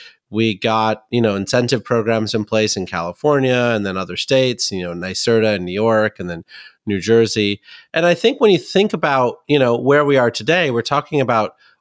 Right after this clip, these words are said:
over two hundred thousand full-time employees and,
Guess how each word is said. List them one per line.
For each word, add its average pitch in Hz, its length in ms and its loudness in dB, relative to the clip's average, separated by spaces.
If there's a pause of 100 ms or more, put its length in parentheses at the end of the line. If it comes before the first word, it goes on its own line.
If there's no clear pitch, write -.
over 151 320 2
two 156 320 0
hundred 135 400 0
thousand 120 420 0
full-time 113 500 0
employees 104 760 -2
and, 95 160 -4